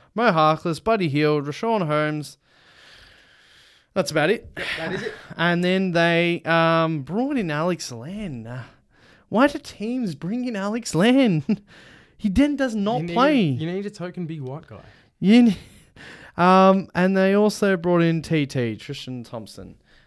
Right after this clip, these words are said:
Speaker 1: Um, and they lost Hassan Whiteside, which is just, who's better, Hassan Whiteside or Alex Len? This is the most important question I've ever asked you.
Speaker 2: I actually think Alex Len might be.
Speaker 1: Is he? No, he's
Speaker 2: That's
Speaker 1: not.
Speaker 2: how much I don't like Hassan Whiteside.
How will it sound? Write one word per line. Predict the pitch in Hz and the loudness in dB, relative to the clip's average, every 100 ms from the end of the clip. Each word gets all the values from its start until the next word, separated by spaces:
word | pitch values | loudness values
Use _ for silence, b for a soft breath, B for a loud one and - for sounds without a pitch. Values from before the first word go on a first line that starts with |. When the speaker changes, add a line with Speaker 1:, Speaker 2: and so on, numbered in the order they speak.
| b - | b -10
Speaker 1:
Um, | 131 135 135 127 | -6 -6 -6 -8
and | 151 | -8
they | 151 | -6
lost | 156 202 220 208 - - - - | -2 2 2 0 -6 -18 -20 -20
Hassan | - 160 - 170 160 | -14 -10 -6 -4 -4
Whiteside, | 143 135 135 131 131 127 | -4 -4 -6 -6 -6 -8
which | 131 | -10
is | 131 120 | -12 -10
just, | 139 135 | -10 -8
who's | 226 170 | -8 -8
better, | 131 - | -8 -10
Hassan | 123 160 160 135 | -12 -10 -10 -8
Whiteside | 156 - 170 | -10 -10 -10
or | |
Alex | 110 110 - | -10 -14 -16
Len? | 107 95 - _ _ _ _ | -18 -18 -20 _ _ _ _
This | 139 - | -14 -10
is | 131 | -10
the | 120 - - | -12 -16 -12
most | 147 139 | -10 -10
important | 123 - 143 127 | -12 -16 -16 -16
question | 101 - 120 | -20 -20 -20
I've | |
ever | 110 - | -18 -18
asked | 117 - | -20 -20
you. | - - _ _ _ _ - - | -20 -20 _ _ _ _ -20 -20
Speaker 2:
I | - | -20
actually | 131 - 233 | -20 -20 -16
think | 220 - | -14 -12
Alex | 139 123 110 | -14 -14 -16
Len | 110 156 | -16 -14
might | 110 - | -16 -20
be. | 123 104 _ _ - | -20 -20 _ _ -16
Speaker 1:
Is | 156 | -12
he? | 190 311 - | -10 -12 -12
No, | 143 143 101 | -6 -4 -6
he's | 113 | -8
Speaker 2:
That's | 143 | -8
Speaker 1:
not. | 127 | -6
Speaker 2:
how | 165 | -6
much | 139 131 | -8 -12
I | |
don't | 123 113 | -16 -16
like | 104 | -18
Hassan | 107 110 101 | -18 -18 -18
Whiteside. | 113 120 - | -18 -20 -20